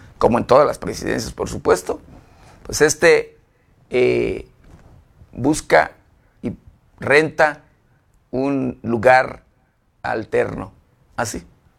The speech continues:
¿Para qué? Para estar alejado luego de, de la sociedad, para estar alejado, pues, luego de la realidad. Pues, ¿qué más? Digo, así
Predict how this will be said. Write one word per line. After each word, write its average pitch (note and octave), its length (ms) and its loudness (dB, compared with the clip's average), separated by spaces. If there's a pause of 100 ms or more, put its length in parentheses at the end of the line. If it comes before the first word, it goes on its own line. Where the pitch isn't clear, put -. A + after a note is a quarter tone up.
(720)
¿Para A#2 240 -4
qué? G#3 300 -2 (440)
Para D#2+ 200 4
estar D#3+ 340 2
alejado C#3+ 720 0
luego C3 380 0
de, F#2+ 200 -2 (640)
de A2 400 0 (500)
la A#2+ 200 4
sociedad, B2+ 640 2 (1120)
para - 180 -4
estar C#3+ 260 2
alejado, C#3+ 760 2 (640)
pues, - 140 -12 (200)
luego - 440 -2 (840)
de A#2 140 2
la A#2+ 120 6
realidad. A#2 460 -2
Pues, - 100 -16
¿qué - 140 -2
más? - 520 -6
Digo, - 280 0 (1200)
así B2+ 420 0